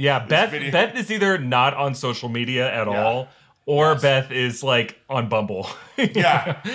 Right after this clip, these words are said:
Speaker 2: yeah,
Speaker 1: Despite
Speaker 2: Beth,
Speaker 1: being married to Jerry, she's
Speaker 2: yeah,
Speaker 1: on Bumble. <laughs>
Speaker 2: yeah. Beth is on,
Speaker 1: Yeah.
Speaker 2: uh, what, what, what was it? Ashley Madison. The, the,
Speaker 1: <laughs> Yeah.
Speaker 2: the dating app designed to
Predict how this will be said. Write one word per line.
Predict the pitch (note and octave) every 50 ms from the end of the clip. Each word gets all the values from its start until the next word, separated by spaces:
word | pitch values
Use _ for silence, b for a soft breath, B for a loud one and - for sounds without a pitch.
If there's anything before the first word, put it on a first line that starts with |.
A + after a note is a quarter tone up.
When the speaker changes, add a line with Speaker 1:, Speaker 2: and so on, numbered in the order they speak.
| C4+ B3+
Speaker 2:
yeah, | A#3 G3 D#3
Speaker 1:
Despite | G3 - - G3+ F3+
Speaker 2:
Beth, | - D#3+
Speaker 1:
being | E3+ D#3+
married | D#3+ D3 C#3+ C#3
to | C3+ B2
Jerry, | A2 C#3 B2 A2 G#2+ G#2
she's | - C#3 A2+
Speaker 2:
yeah, | A#2+
Speaker 1:
on | A#2+ A2
Bumble. | A2 A#2 B2 G#2+ F#2+ C3 - - -
<laughs> | -
Speaker 2:
yeah. | D3 -
Beth | - D3 C3+ C3 D3+
is | D3+ C#3 D3
on, | C#3 C3+
Speaker 1:
Yeah. | - A#2+ A#2+ A#2 A2+ A2+ A2+
Speaker 2:
uh, | A2 B B B B B B -
what, | C3+ B2+ B2
what, | B2 B2 B2 B2
what | B2+ B2 A#2
was | A#2+ A#2+
it? | A#2 - -
Ashley | A#2 A#2+ A#2 - C3 A#2
Madison. | G#2+ A2 G#2+ G#2 G2+ G2+ - - D2+ C#2+ D#2+ _ _ _ _ _ _ _
The, | - D#3+ F#3+ F2+
the, | C#3+ C#3 B2+ - - F#3+ -
Speaker 1:
<laughs> | -
Yeah. | G3 D3+ - - F#3 D#3+ - - E3+ - - F3+ E3+ C#3+ - - D3 B2
Speaker 2:
the | A#2+ A2+ -
dating | B2+ B2 B2+ B2+ B2
app | B2 A#2+ A#2+ A#2+
designed | A#2+ A2+ A2+ A#2 A2 A#2 A#2 G#2
to | A2 A2+